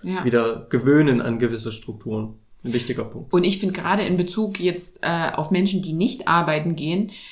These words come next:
Speaker 1: finde ich es immer so krass. In unserer Gesellschaft wird ja dann häufig gesagt,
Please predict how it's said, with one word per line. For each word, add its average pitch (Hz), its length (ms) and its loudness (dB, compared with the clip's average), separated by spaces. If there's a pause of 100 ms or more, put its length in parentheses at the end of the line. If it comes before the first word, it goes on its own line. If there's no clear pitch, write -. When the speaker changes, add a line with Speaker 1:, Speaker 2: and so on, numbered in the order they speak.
(160)
Speaker 1:
finde 190 140 2
ich 185 80 0
es 180 60 -6
immer 175 160 2
so 160 100 -6
krass. 196 240 2
In 175 80 2
unserer 170 220 0
Gesellschaft 165 460 0
wird 175 120 -2
ja 175 80 2
dann 160 180 0
häufig 165 280 -6
gesagt, 160 440 -4